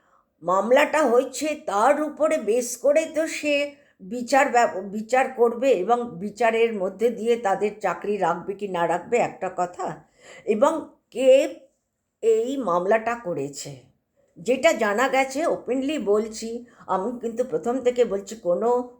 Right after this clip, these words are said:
দলীয় সাপেক্ষতা নিয়ে আমি কথা বলবো না। নির-, নিরপেক্ষতা তো রয়েছেই, কিন্তু যার যেটা অন্যায় সেটা আমি বলছি। কে এই কেসটা ঠুকেছে,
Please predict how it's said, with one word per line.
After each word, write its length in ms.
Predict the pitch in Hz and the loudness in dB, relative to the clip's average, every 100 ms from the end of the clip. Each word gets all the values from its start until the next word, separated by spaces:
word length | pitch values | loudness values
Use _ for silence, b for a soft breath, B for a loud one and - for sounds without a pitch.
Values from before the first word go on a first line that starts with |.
| - | -14
দলীয় 460 | 156 180 190 226 247 | -2 0 2 4 4
সাপেক্ষতা 720 | - 180 196 208 - 202 220 | 2 -4 -4 -8 -8 -4 -4
নিয়ে 180 | 190 196 | -2 -8
আমি 120 | 214 | -4
কথা 240 | 147 151 202 | -4 0 0
বলবো 300 | 175 202 226 | 0 -2 -2
না। 240 | 269 - - | -4 -6 -8
নির-, 340 | 180 160 - - _ b b - | -4 -4 -4 -16 _ b b -10
নিরপেক্ষতা 800 | 180 220 220 285 - 302 285 311 | 4 6 6 -2 -4 -10 -2 -2
তো 200 | 320 320 | -2 -4
রয়েছেই, 720 | 208 190 233 - 262 269 - B B | -2 0 0 0 0 0 -2 B B
কিন্তু 240 | - 269 359 | -10 -6 -6
যার 420 | 214 180 233 285 | -2 2 2 2
যেটা 280 | 240 262 277 | -2 0 0
অন্যায় 300 | 196 208 294 | 0 -4 -6
সেটা 300 | 190 185 214 | -8 -6 -6
আমি 180 | 190 240 | -4 -6
বলছি। 680 | 156 160 147 - 147 147 b b b b b _ _ | -4 -6 -6 -12 -14 -16 b b b b b _ _
কে 200 | 262 277 | 0 0
এই 500 | 330 269 240 247 - _ _ _ _ | 4 4 4 -2 -12 _ _ _ _
কেসটা 420 | - 208 214 247 294 | 0 0 0 0 0
ঠুকেছে, 720 | 294 190 160 160 - 139 | -2 -10 -8 -8 -10 -10